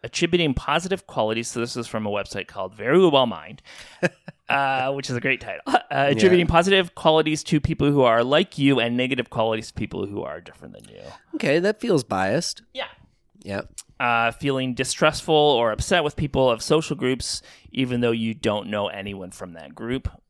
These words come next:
Speaker 1: Yeah. Uh, refusing to interact with people because they are different from you, uh, than your social group. Thinking that people outside your social group are not as intelligent, skilled,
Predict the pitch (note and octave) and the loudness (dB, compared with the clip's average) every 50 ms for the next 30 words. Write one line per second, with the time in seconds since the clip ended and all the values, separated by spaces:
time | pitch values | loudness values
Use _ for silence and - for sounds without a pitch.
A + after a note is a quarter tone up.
0 | _ _ _ _ _ _ _ _ _ _ - F#2+ E2 C2+ B1 C#2+ F2+ - - - | _ _ _ _ _ _ _ _ _ _ -20 -20 -20 -20 -16 -12 -10 -10 -12 -12
1 | _ _ _ _ _ _ _ _ _ _ _ - G#2+ A2 A2+ B2 A#2+ - E3 D#3 | _ _ _ _ _ _ _ _ _ _ _ -4 -2 -2 -2 -4 -6 -6 -6 -6
2 | D3 C#3+ C#3 C3 - C#3+ C3+ C3 C3 B2 B2 A#2+ A#2+ A#2+ - - B2 - - - | -4 -4 -6 -6 -4 -4 -4 -2 -2 -2 -2 -2 -4 -4 -6 -8 -10 -8 -6 -6
3 | B2+ - - A2+ A#2 G#2+ A2+ A2 - - A#2+ A2+ A2 A2 A2+ G#2+ G#2+ A2 A#2 C#3+ | -4 -2 -2 -2 -2 -2 -4 -6 -6 -6 -6 -6 -6 -4 -4 -4 -4 -4 -4 -4
4 | D#3 D3+ E3+ E3 B2+ - - - C#3 C3+ C3+ C3 C3 C3 C3 C3 B2+ A#2 - _ | -4 -4 -6 -8 -8 -6 -4 -4 -2 0 2 2 4 4 4 4 2 0 -4 _
5 | - - B2 A2+ A2+ A2+ A2+ A2+ A2 G#2 - - _ - A2+ A2+ A2+ A2 G#2+ - | -10 -6 -2 0 0 0 2 2 0 0 -2 -6 _ -12 -8 -8 -6 -6 -6 -4
6 | - A2+ G#2+ - - G#2 G2+ G#2 G#2+ G#2+ G#2+ - - - _ _ _ _ _ _ | -4 -4 -4 -6 -8 -12 -10 -8 -6 -6 -6 -8 -10 -18 _ _ _ _ _ _
7 | _ _ _ _ _ _ _ - D3 C#3 - C#3+ C3+ B2+ A#2+ A2+ - C3 A#2+ - | _ _ _ _ _ _ _ -2 -2 -2 -2 -2 0 0 0 0 -2 -4 -4 -4
8 | G#2+ - - B2+ C3+ - - D3 C3 B2+ A#2+ A#2 A2 - A#2+ A#2 - - G#2+ A2 | -2 0 0 0 0 0 0 -2 0 0 0 -2 -2 -2 -2 -2 -4 -6 -10 -10
9 | A2 G#2+ - G#2 G#2+ A2+ A#2+ B2 B2+ B2+ A#2+ A#2 A2+ A2+ - C3+ C3+ C#3 C#3 C3+ | -10 -8 -8 -8 -6 -2 0 0 0 0 -2 -4 -8 -8 -4 0 2 2 2 0
10 | C3+ B2+ G2 - - - - A#2 A#2 A2+ A#2 A#2 G#2+ | -2 -4 -4 -6 -6 -4 -2 0 0 0 -2 -2 -4